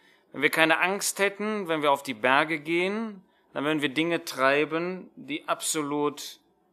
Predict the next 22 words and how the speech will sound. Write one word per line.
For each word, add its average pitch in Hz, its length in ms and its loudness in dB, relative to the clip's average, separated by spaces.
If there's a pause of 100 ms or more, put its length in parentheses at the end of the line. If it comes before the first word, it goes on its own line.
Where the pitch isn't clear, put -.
(560)
gefährlich 123 640 -2
sind. - 680 -12 (1080)
Aber 180 120 6
dann 190 120 10
gibt 233 180 -2
es 233 120 2
doch 202 200 8
auch 196 420 4 (120)
Menschen, 208 960 -2 (760)
die 151 600 0 (140)
in 175 80 -2
einer 165 240 4
grundsätzlichen 170 1200 2
Haltung 156 460 2
der 139 220 0
Angst 143 360 -2
leben. 117 520 -2
Für 147 160 -6
die 190 140 0
ist 208 160 0
das 160 160 4
Leben, 214 640 4